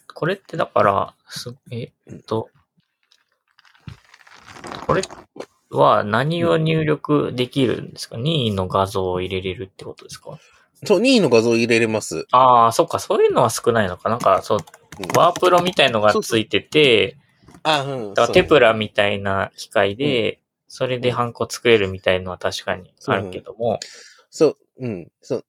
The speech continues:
Speaker 2: 任意の画像を、えっと、まあ、あの、配置して作れます。まあ、もちろん任意の画像を作って、それを精度よくしようって思ったら、まあ、もちろんちょっとあの、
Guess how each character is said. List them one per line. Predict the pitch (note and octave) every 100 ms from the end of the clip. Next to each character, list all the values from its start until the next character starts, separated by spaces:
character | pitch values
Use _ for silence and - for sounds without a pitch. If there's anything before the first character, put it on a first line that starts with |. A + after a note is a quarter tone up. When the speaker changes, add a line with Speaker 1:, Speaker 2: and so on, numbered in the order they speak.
| _ B2
Speaker 2:
任 | F#3 F3
意 | E3+
の | E3+
画 | D#3+ E3+
像 | E3 D#3+
を、 | F3+ F3 E2
え | F2
っ |
と、 | - F#2 F2
ま | F2+ G#2+ F2+
あ、 |
あ | E2+
の、 | E2+ D#2+
配 | A#2 G#2+
置 | G2+ B2 B2
し |
て | - G#2 F#2
作 | - -
れ | F#2+ F2+
ま | -
す。 | D3+
ま |
あ、 | F3+
も | E3
ち | F#3+
ろ | G3+
ん | G#2+
任 | A#2+ C3
意 |
の | C#3
画 | C#3+ D#3+
像 | F3 E3
を | E3 G3 A#2 G2
作 | B2+ A2+
っ |
て、 | G2
そ | F3
れ | F3
を |
精 | E3+ G#3+ A3
度 | A3+
よ | A3
く | - - _ _
し | - C#3+
よ | D3+
う |
っ | D3+
て | B2
思 | D3+
っ | -
た | A2+
ら、 | F#2+
ま | G2
あ、 |
も | F#2+ A#2+
ち | D3+
ろ |
ん | G2
ち | D3
ょ |
っ | -
と | - F2
あ |
の、 | E2+ D#2+ D#2